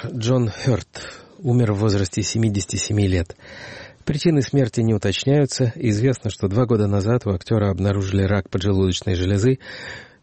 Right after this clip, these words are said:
Херт известен, в частности, ролями в фильмах "Тысяча девятьсот восемьдесят четвертый", "Гарри Поттер", "Индиана Джонс и королевство хрустального черепа" и "Чужой". За роль второго плана в фильме "Полуно-,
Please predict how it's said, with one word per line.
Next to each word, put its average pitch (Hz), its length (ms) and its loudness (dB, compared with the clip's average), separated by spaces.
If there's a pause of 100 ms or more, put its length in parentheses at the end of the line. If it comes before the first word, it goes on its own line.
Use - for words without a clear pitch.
Херт 151 380 0
известен, 123 560 0
в - 60 -8
частности, 123 420 -2
ролями 113 400 2
в 92 60 -4
фильмах 104 500 -2
"Тысяча 123 320 0
девятьсот 92 340 0
восемьдесят 95 520 -2
четвертый", 127 520 -2
"Гарри 95 280 0
Поттер", - 420 -2 (420)
"Индиана 113 420 2
Джонс 101 360 0
и 98 60 -6
королевство 95 640 -2
хрустального 90 640 -2
черепа" 113 480 -2 (340)
и 123 180 2 (200)
"Чужой". 104 540 2 (440)
За 110 200 0
роль 107 140 0
второго 117 380 0
плана 104 380 0
в - 60 -8
фильме 98 440 0 (260)
"Полуно-, 101 380 0